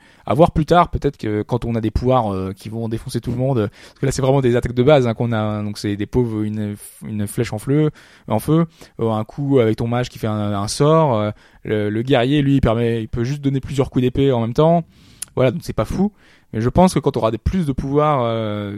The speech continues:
que tu auras débloqués, hein, parce que c'est un côté R P G, hein, tu gagnes des niveaux et tout ça, bah, ça peut être, euh, un peu plus intéressant, donc, euh, donc à voir. Après, il y a la musique aussi qui est, qui est excellente. Alors, excellente, ça veut rien dire, parce que c'est une musique, c'est subjectif, hein, c'est en fonction de chacun, mais, euh,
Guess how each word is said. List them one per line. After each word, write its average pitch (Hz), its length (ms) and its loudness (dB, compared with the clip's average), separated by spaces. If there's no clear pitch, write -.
que - 100 -8
tu - 100 -8
auras 104 100 -2
débloqués, 107 360 0
hein, 175 60 0
parce - 100 -8
que - 60 -10
c'est 98 140 -12
un 101 80 -10
côté 98 260 -8
R - 60 -10
P 113 100 -4
G, 156 140 -2
hein, 131 120 -2
tu 110 120 -12
gagnes 107 140 0
des 101 60 -2
niveaux 120 480 0
et 110 60 -2
tout - 100 -10
ça, 160 220 0
bah, 156 220 2
ça 170 140 -2
peut 170 120 2
être, 170 260 0
euh, 139 200 4
un 127 120 0
peu 156 200 -2
plus 156 240 -4
intéressant, 131 560 0
donc, 110 220 -6
euh, 110 200 -2
donc 110 160 -8
à 117 60 0
voir. 123 220 0
Après, - 200 2
il - 20 6
y - 20 6
a 170 40 6
la 160 60 4
musique 165 280 2
aussi 151 160 -2
qui 131 80 -2
est, 117 320 0
qui - 100 -4
est - 20 0
excellente. 139 480 -4
Alors, 87 180 -4
excellente, 147 300 -4
ça 127 60 -2
veut 107 80 0
rien 123 200 -2
dire, 143 140 -2
parce - 140 -6
que 107 80 -2
c'est 107 120 -6
une 104 300 -4
musique, 120 220 -4
c'est - 160 -10
subjectif, 117 500 -4
hein, 110 60 -2
c'est 104 100 -6
en 101 60 -6
fonction 113 200 -6
de 110 60 -4
chacun, 117 240 -2
mais, 117 180 0
euh, 107 120 -2